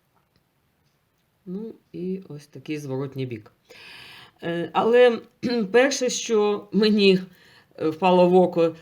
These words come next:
це саме намистини. Е, я вже показувала кілька,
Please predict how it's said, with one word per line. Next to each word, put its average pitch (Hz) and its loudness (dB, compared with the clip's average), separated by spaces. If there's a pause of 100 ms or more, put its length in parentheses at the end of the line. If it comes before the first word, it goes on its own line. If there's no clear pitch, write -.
це 226 0
саме 185 0
намистини. 160 -4 (1080)
Е, 170 -6
я 220 2
вже 220 2
показувала 190 0
кілька, 160 -4